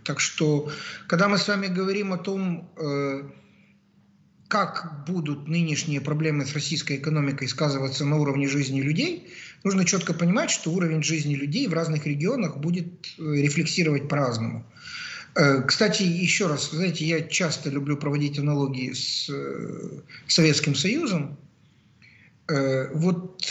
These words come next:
то, что сейчас происходит в Российской Федерации, очень здорово накладывается калькой на те решения, те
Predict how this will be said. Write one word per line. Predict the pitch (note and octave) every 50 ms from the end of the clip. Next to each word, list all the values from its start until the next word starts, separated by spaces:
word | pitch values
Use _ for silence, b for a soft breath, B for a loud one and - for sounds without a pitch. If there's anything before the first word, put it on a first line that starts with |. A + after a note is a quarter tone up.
| - - -
то, | - G#3
что | F#3 - - F#3+
сейчас | - - G3+ F3+ -
происходит | - F3+ F3+ E3+ - F#3 F3 E3+
в | E3
Российской | E3+ E3 - - - - - E3
Федерации, | - - F3 F3 A#3+ D4+ D4+ - - - D#3 E3
очень | - B3+ A#3 - - A3 G3+ F3
здорово | D#3+ F#3 A3+ A3+ G3+ F#3+
накладывается | E3+ E3 E3 F#3 F#3 E3+ E3 E3 D#3+ D#3 D3+ C#3+ - - - -
калькой | D3 - F3+ G3 F#3+ F3 - D#3 C#3+ C#3
на | C#3+ D3 D3 D3 D3 C#3+ C#3+ C#3 C#3+ B B B B B B B -
те | - - F#3+ F3+ F3+ F3 D#3 - - -
решения, | G#3+ D#3 D#3+ D#3 - - B3 C4+ B3 G#3 G3 F3 D3+ C#3+ - C#3+
те | - - F3 E3 D#3+ D#3 D3 C#3 C3+ C#3+